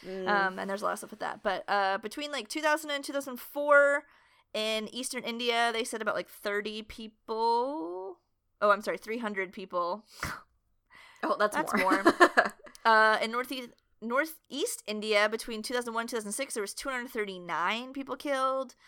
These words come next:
Speaker 1: Ugh.
Speaker 2: There's, like, anecdotal evidence that the elephants are drunk sometimes. Like, they eat, like, that gross fruit, you know, and then get, like, drunk. I don't know how
Speaker 1: Yeah.
Speaker 2: a person would, I mean, I guess they're stumbling around.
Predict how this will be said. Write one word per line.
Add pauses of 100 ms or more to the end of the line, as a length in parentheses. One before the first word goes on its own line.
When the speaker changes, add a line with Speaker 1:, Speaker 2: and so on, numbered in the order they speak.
Speaker 1:
Ugh. (160)
Speaker 2:
There's,
like,
anecdotal
evidence
that
the
elephants
are
drunk (100)
sometimes.
Like,
they
eat,
like,
that (1800)
gross
fruit,
you
know,
and
then
get,
like,
drunk. (640)
I
don't
know
how
Speaker 1:
Yeah.
Speaker 2:
a
person
would, (840)
I
mean,
I
guess
they're
stumbling
around.